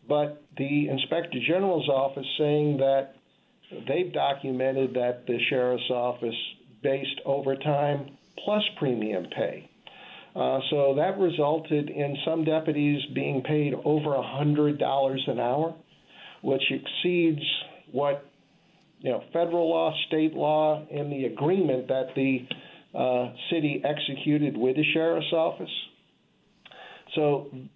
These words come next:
that letter was an extraordinary measure for the Inspector General's office to take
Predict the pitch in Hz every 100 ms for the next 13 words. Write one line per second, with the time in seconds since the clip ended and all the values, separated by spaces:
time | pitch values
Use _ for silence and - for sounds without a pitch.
0 | - 143 175 - 147 170 165 120 110 -
1 | 143 147 156 143 143 - 208 214 202 170
2 | 160 151 113 123 147 139 98 - 123 123
3 | 117 113 - 135 - 110 135 131 131 127
4 | 135 123 127 127 - 113 117 123 147